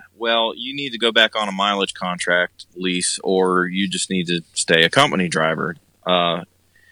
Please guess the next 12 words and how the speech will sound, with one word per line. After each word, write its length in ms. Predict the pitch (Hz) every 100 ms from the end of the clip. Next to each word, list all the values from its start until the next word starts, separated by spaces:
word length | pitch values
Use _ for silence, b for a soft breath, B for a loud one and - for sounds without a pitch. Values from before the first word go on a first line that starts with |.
| b b b b b _ - - _ _ _ _ _ _ _ -
if 220 | 104 -
you're 640 | 110 135 151 151 151 143 B _ _ _ _ - -
on 260 | 123 135
load 300 | 123 127 123
boards, 600 | 107 107 107 101 - - -
that's 280 | 117 120 -
just 300 | 113 110 -
the 80 | 98
reality. 540 | 98 95 95 98 95
That's 260 | 101 110 -
trucking 520 | - 107 104 95 92
today. 520 | 90 90 90 90